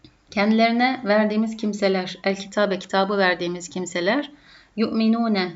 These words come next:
inanıyorlar, bihi ona, Kur'an'a. Ve min haulai, onlardan men yu'minu, inanan vardır, bihi ona.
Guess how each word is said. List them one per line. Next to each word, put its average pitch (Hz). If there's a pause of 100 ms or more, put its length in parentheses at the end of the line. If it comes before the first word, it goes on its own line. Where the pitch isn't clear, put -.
(100)
inanıyorlar, 196 (120)
bihi 202
ona, 180 (460)
Kur'an'a. 175 (520)
Ve 226
min 254
haulai, 247 (220)
onlardan 202
men 208
yu'minu, 196
inanan 214
vardır, 170
bihi 202
ona. 190